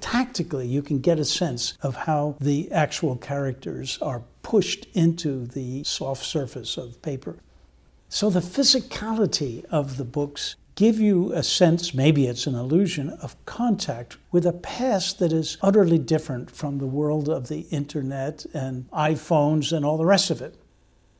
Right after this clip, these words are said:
I think that's part of the attraction of the history of books for undergraduates, because, of course, they were born digital. They've known iPhones and all kinds of devices before they could even read.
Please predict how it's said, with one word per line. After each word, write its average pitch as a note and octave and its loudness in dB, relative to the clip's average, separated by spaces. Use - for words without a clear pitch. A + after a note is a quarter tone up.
I D#3 4
think D#3+ 6
that's - 2
part - -2
of D3 0
the C#3+ 0
attraction D#3 -4
of B2+ -10
the B2+ -6
history C#3 -4
of A#2 -8
books - -10
for E3 0
undergraduates, D3 2
because, D3 0
of C#3 -6
course, C#3+ -4
they D3 0
were C#3 -4
born C#3 -2
digital. C3+ -4
They've C#3 -4
known D3+ 2
iPhones C#3+ 0
and C3 -4
all C3+ -4
kinds C3 -4
of A#2 -6
devices C#3+ -2
before F3 6
they E3 0
could C#3+ 0
even B2 -4
read. F3 -4